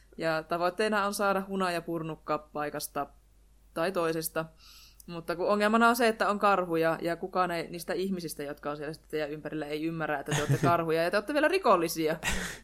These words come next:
Speaker 1: <laughs>
Speaker 2: Karhukopla.
Speaker 1: Karhukopla, kyllä. Ja tota, se on ihan suhteellisen haasteellista sitten yrittää karhuna ihmisten maailmassa saada se hunajapunnukka varastettua. Et oli kyllä aivan hervoton.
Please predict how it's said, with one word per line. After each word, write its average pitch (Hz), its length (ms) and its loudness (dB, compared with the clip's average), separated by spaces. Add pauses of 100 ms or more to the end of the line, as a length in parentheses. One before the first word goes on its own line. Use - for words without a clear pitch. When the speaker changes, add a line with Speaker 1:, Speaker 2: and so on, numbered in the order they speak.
(220)
Speaker 1:
<laughs> 262 720 4
Speaker 2:
Karhukopla. 117 760 4
Speaker 1:
Karhukopla, 220 840 8 (100)
kyllä. 196 400 4 (540)
Ja 196 540 8
tota, 202 580 2 (180)
se 262 160 -2
on 254 80 0
ihan 240 340 0
suhteellisen 190 720 -2
haasteellista 175 600 -2
sitten 170 220 -6
yrittää 160 300 -4
karhuna 160 540 -2 (260)
ihmisten 165 480 -6
maailmassa 156 600 -2 (420)
saada 156 300 0
se 156 140 -6
hunajapunnukka 151 680 -6
varastettua. 147 540 -4
Et 151 100 -10
oli 175 160 -2
kyllä 165 300 -2 (600)
aivan 196 400 2
hervoton. 151 600 -6